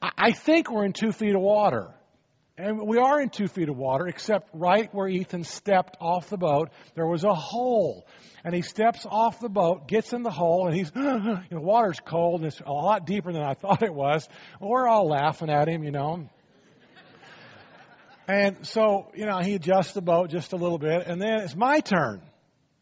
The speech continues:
So I know where the hole is.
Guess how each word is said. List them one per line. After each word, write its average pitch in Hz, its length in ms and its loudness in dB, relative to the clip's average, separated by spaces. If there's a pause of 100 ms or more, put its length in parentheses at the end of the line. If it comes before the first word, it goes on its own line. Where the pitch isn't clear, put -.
(2000)
So 196 100 -4
I 269 100 4
know 302 140 2
where 170 160 2
the 117 80 -2
hole 120 260 -2
is. 220 340 -4